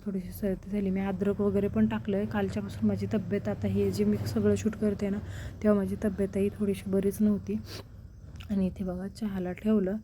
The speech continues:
आणि इथं यांना आम-, क-, कप आणि बशीची खूप कंपल्सरी त्यांना सवय आहे. तर साडेनऊचा टायमिंग होता बघा, इथं किती फ्रेश वाटतंय.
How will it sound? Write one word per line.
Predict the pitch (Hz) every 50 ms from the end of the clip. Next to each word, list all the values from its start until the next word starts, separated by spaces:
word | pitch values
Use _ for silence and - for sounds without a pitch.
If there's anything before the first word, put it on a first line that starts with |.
| - - - - - - - -
आणि | 202 180 180 185 185 185 190
इथं | 190 190 196 190 190 190
यांना | 190 190 185 185 202
आम-, | 202 190 190 190 190 - - - - - - - - - - - -
क-, | - - 247 220 214 -
कप | - 208 208 208 - 226
आणि | 220 196 196 202
बशीची | 185 202 208 202 - - 196 180 - - 196 202 202 196 - -
खूप | 208 196 196 196 -
कंपल्सरी | - 226 214 208 202 190 208 202 196 196 220 208 208 202
त्यांना | 202 196 190 190 190
सवय | 196 208 190 185
आहे. | 180 185 185 196 202
तर | - - 202 202
साडेनऊचा | 190 - 220 208 196 196 196 196 196 202 202 202 - - 220
टायमिंग | 220 233 220 214 202 208 208
होता | 208 208 - 202
बघा, | 180 175 190 175 190
इथं | 190 190 190 - -
किती | - - - - 202
फ्रेश | 202 - 208 208 196 - -
वाटतंय. | 196 190 190 - - 220 220